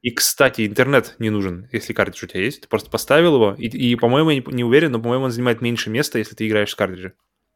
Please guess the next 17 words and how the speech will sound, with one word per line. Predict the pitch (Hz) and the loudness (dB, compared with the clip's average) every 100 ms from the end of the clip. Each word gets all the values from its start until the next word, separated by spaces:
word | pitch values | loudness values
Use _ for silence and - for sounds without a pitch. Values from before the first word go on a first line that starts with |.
| _ | _
То | 98 | -6
есть, | 92 - _ - _ _ _ _ | -6 -8 _ -20 _ _ _ _
потому | 117 123 | -2 -2
что, | 123 127 127 | 0 -2 -2
то | 131 143 | -2 -2
есть | - | 0
не | 120 | 2
надо | 139 139 | 2 2
покупать | - - 117 - - | -2 0 0 -2 -2
карту | 113 113 | 0 0
памяти. | 110 104 92 101 | 0 0 -2 -6
То | 104 | -6
есть | 123 | -4
у | |
меня | 117 | -6
сколько | 131 120 | -4 0
лет, | 120 120 | 2 0